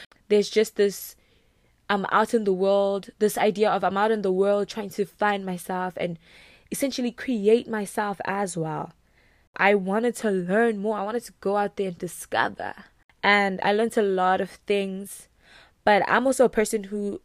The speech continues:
kinda likes scary things. So I <laughs> would cu-,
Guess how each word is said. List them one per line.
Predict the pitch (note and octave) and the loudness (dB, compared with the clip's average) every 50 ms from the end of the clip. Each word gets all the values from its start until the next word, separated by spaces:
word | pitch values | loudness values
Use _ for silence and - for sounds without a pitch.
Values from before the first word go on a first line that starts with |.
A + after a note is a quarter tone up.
| _ _ - | _ _ -10
kinda | - A3 G#3+ G3+ F#3+ | -6 -4 -4 -2 -2
likes | F#3 F3+ F3 - - - - - - _ _ | -2 -2 -4 -4 -6 -12 -20 -20 -20 _ _
scary | - - - - - G3+ F#3 F3 E3+ E3+ E3 - | -18 -16 -12 -4 0 2 2 2 2 0 -2 0
things. | F3 E3+ E3+ F3 G3 A3 B3 B3+ | 2 2 2 0 -4 -10 -14 -16
So | - - - F#3 F3+ F3 - - _ _ - | -16 -8 -2 0 0 0 0 -2 _ _ 4
I | G3 G#3 A3+ A#3 A#3 A#3+ A#3 - - - - | 6 6 6 4 2 0 -2 -4 -8 -14 -14
<laughs> | - - - - | -14 -16 -12 -4
would | - F#3+ G#3+ G#3 - - | 2 4 4 4 4 2
cu-, | - B3 | -6 -8